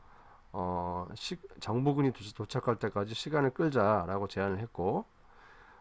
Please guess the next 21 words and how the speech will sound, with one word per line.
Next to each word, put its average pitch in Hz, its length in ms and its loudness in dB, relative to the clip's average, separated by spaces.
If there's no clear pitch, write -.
어, 98 380 0
그 120 120 -6
당시에 123 400 4
윌리엄 131 540 4
위샤트라는 117 920 0
에든버러 113 440 0
대학 104 180 -2
총장이, 123 600 2
어, 95 300 2
자코바이트 127 1080 4
군에 117 220 2
맞설 95 300 2
것을 120 260 -4
예상했지만 107 680 0
이 120 200 0
그들의 131 420 2
힘이 131 460 4
이 107 260 -10
워낙 107 300 -2
약해서, 110 640 4
약해서 101 480 -2